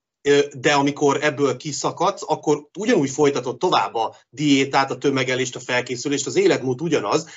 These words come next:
de akkor tudsz kísérletezni, akkor tudsz más módszereket kipróbálni. És, és szerintem abból tudsz igazán, ö, tanulni és következtetéseket levonni. Tehát az, aki,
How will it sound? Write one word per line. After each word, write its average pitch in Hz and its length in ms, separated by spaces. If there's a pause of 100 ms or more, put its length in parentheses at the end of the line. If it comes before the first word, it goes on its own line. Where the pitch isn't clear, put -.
(120)
de 160 180
akkor 151 460
tudsz 170 260
kísérletezni, 127 680
akkor 156 320
tudsz 139 200
más 127 300
módszereket 143 500
kipróbálni. 107 680 (360)
És, - 420
és 143 120
szerintem 185 380
abból 135 480
tudsz 127 240
igazán, 127 460
ö, 120 240 (520)
tanulni 123 480
és 123 180
következtetéseket 131 920
levonni. 151 400
Tehát 147 200
az, 160 120
aki, 135 360